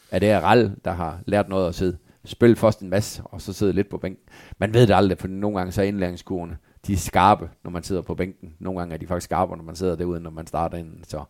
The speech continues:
så det håber jeg, men, øh, det er ikke det, vi forventer. Det er ikke det, vi budgetterer med, men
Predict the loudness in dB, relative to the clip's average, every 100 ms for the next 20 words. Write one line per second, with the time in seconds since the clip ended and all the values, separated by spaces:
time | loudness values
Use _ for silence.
0 | -20 -20 _ -4 4 10 10 10 6 4
1 | -6 -8 -10 -8 4 4 6 4 4 4
2 | 4 4 2 2 2 2 2 -4 -10 2
3 | 6 6 2 -4 -8